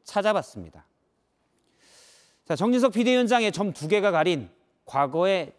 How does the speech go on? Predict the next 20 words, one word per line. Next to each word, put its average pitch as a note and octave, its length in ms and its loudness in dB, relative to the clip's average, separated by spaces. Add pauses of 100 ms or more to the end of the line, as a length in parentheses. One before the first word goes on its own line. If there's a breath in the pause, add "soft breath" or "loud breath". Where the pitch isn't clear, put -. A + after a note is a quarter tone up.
(140)
직시는, F3+ 800 -4 (1000)
자, G#3 100 0
이렇게 A3 200 2
써 A3 160 0
있습니다. B2+ 400 -4
"오부치 E3 280 -4
총리 G3 240 -2
대신은 G3+ 460 -2 (480 soft breath)
일본이 F#3 460 2
과거 G3 280 2
한때 E3 260 0
식민지 G3+ 420 -4
지배로 C3 440 -2 (120)
한국 F3+ 280 -4
국민에게 D#3 460 -2
큰 C4+ 360 -4
고통을 D3 300 -4
줬다. G2+ 340 -10 (460)
역사적 D3 420 -2
사실을 E3 380 -4